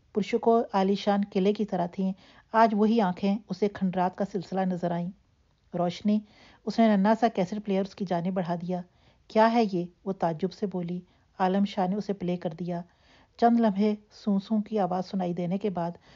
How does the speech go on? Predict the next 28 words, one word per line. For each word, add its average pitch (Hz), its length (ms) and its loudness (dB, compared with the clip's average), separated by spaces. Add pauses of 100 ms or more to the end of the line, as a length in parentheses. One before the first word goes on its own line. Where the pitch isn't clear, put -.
(220)
कुछ 269 180 -2
वाज़ेह 190 440 2
अल्फाज 180 720 -6
सुनाई 180 300 -4
देने 175 260 -4
लगे। 175 300 -6 (1800)
"मुझे 220 220 4
ये 269 160 2
इल्म 247 260 4
हो 220 80 2
चुका 233 240 0
है 196 160 0
कि 196 140 -4
मेरी 185 200 0
उम्र 196 300 -2
भर 196 160 -2
की 208 140 -4
खुशियों 202 440 -4
को 190 240 -4 (500)
बैक 196 380 2
जुम्बिश 185 400 0
कलम 190 360 0 (220)
पामाल 180 360 -2
कर 190 180 -4
देने 180 280 -4
का 196 120 -2
वो 190 120 -2
फैसला 185 480 -6